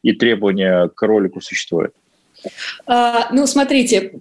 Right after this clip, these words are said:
Speaker 2: м, кто может участвовать в конкурсе? Могут участвовать в конкурсе, в первую очередь, некоммерческие организации, которые хотят, которые хотя бы раз побеждали в конкурсе президентских грантов и хотят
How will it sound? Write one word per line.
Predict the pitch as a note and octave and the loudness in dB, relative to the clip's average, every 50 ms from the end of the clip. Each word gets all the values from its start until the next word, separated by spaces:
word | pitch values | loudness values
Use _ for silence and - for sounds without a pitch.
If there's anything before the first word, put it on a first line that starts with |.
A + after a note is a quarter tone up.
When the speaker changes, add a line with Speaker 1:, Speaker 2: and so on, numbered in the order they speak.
| _ _ - | _ _ -4
Speaker 2:
м, | G3 G3+ | -4 -2
кто | G3 - - F4 | -2 2 2 4
может | E4 D#4+ D4+ C#4 B3+ B3 - - - | 4 4 4 4 0 -2 -2 -2 -2
участвовать | A3 B3 B3 B3 C#4 B3 B3 B3 - - A#3 A#3 A3+ | 0 0 2 2 2 2 2 0 -4 -2 -2 -2 -2
в | - | 0
конкурсе? | - A#3 G#3 G3 G3 F#3+ - - - - - G3+ F#3+ F#3 F#3 | 0 2 2 2 0 -4 -2 -2 -2 0 0 0 0 0 0
Могут | G#3 A#3+ B3+ B3+ B3 | 2 2 0 2 0
участвовать | B3+ A#3+ B3 C4 B3 A#3+ B3 - G#3+ A3+ A3 | 0 0 2 2 2 2 0 -2 -2 -4 -4
в | - _ | -2 _
конкурсе, | - A#3 A3+ A3 G#3 G#3+ G#3 - - - - G#3 F#3 F3+ E3 - | 0 2 2 0 -2 -4 -4 -2 0 0 2 4 2 2 2 0
в | - - | -4 -2
первую | _ B3 A3 G3+ G3+ G3+ G3 G3 | _ 2 2 2 2 0 2 2
очередь, | F#3+ F#3 F#3 - - F3+ F#3+ G3 | 2 2 2 0 0 0 0 0
некоммерческие | A3 G#3+ G#3+ A3 A3 A3+ A3 G#3 G#3+ - - - - G#3 | 0 2 2 2 4 4 2 0 0 -2 -2 -2 0 0
организации, | F#3+ F#3+ F#3 G3+ F#3 G3 F#3+ F3+ F#3 D#3 D3 - - - A#3 B3 | 0 2 0 0 2 2 4 4 2 2 2 0 0 2 2 2
которые | B3 G3+ F#3 - G3+ G3 G#3 G3+ | 2 0 -2 0 0 0 0 0
хотят, | G3+ G3+ F#3 F#3 - G3+ G3 G3 | 2 0 0 2 2 0 0 0
которые | - F#3+ F#3+ - A3 G#3 F#3+ G3 | -2 -2 0 2 2 2 2 0
хотя | - - - A3 G#3 A3+ A3 | -4 -4 -4 -2 0 0 0
бы | G3+ G3+ G3+ | 2 4 4
раз | G3+ F#3+ F#3 - | 2 2 0 -2
побеждали | - G3 F3 F#3+ G3 - G3+ F#3+ F3 F3+ | -6 -4 -4 -2 -2 0 2 0 0 0
в | - | -2
конкурсе | _ G#3 G3 G3 G3 G3+ - - - | _ 0 0 0 0 -2 -2 -2 -2
президентских | - G#3 G3+ F#3+ G3 G3 G3 - - G3+ | 0 0 2 2 2 2 2 0 -2 0
грантов | F#3 A3+ B3+ D#4+ G4 - C4 - - | 2 2 2 2 0 -2 -2 -4 -4
и | G3 | -8
хотят | - G3+ F#3+ - G#3+ G#3 G#3+ G#3+ | -6 -4 -2 0 2 0 0 -2